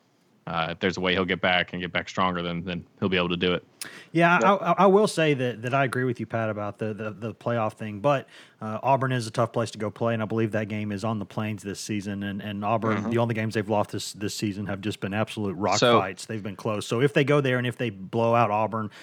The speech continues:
Speaker 2: at Auburn, I think they, they can get back in. But I think they have to go there and win pretty
Speaker 1: So
Speaker 2: impressively.
Speaker 1: so they have, they just basically have one game to get in. I don't, I don't, I don't buy that. I think you do have to win your conference. Uh, I'd rather,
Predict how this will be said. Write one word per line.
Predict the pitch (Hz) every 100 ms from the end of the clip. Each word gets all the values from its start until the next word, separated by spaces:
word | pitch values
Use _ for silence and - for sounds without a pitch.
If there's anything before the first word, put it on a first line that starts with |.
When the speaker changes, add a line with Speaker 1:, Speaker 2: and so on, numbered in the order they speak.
| - -
Speaker 2:
at | 113 113
Auburn, | 107 107 110 104
I | 101
think | 113 -
they, | 98 98
they | 104
can | 110
get | 104 90
back | 104 98
in. | 101 98
But | 95
I | 107
think | - 104
they | 107
have | 110
to | 98
go | 101
there | 98 98
and | 98
win | 98 90
pretty | 110 120
Speaker 1:
So | 135
Speaker 2:
impressively. | 101 95 87 95 - _ - - _ _ - - -
Speaker 1:
so | 127
they | 123
have, | 123 110 -
they | 123 117
just | 113 -
basically | 117 113 113
have | 101
one | 107
game | 107 110
to | 107
get | 104 104
in. | 104
I | 101
don't, | 87
I | 95
don't, | 92 85 -
I | 85
don't | 85
buy | 85
that. | 85
I | 87
think | 98
you | 90
do | 92
have | 87
to | 87
win | 87 87
your | 85
conference. | - 87 85 92 85 -
Uh, |
I'd | 90 90 92
rather, | 95